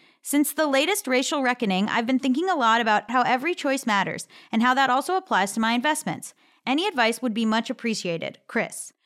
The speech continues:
Chris, have I got an amazing <laughs> bit of news for you. Our very first new episode that's gonna come out is all about E S Gs. We are gonna get into it with Kevin Matthews, and you should definitely keep your eyes and ears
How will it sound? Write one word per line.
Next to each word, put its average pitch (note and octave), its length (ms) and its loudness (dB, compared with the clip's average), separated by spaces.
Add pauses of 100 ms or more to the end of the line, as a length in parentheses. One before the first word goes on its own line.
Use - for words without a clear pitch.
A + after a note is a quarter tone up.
(680)
Chris, B4 380 2
have G4 120 2
I G#4 120 4
got G#4 200 4
an E4+ 60 -2
amazing F4 1300 0
<laughs> - 80 -20
bit G4+ 160 2
of E4+ 180 0
news G4+ 300 4
for E4+ 140 -2
you. D4+ 460 2 (340)
Our D4+ 200 2
very E4+ 540 0 (100)
first G4+ 300 0
new F4+ 140 -2
episode F4 420 -2
that's C4+ 140 -6
gonna C#4+ 180 -2
come C4+ 180 0
out B3 220 2
is B3 160 -4 (140)
all D4 320 6
about D4 360 4
E C#4+ 160 0
S C#4 160 -2
Gs. C4+ 500 -2 (280)
We C4+ 100 0
are D4+ 80 2
gonna D4 180 0
get C#4+ 140 0
into C#4 280 0
it B3+ 80 0
with A#3+ 160 -2
Kevin C4 260 0
Matthews, C4 640 0 (300)
and B3 200 4
you B3 180 4
should B3+ 260 -2
definitely C4 540 0
keep C4 340 -4
your B3 140 0
eyes A3+ 220 2
and B3 100 2
ears B3 200 0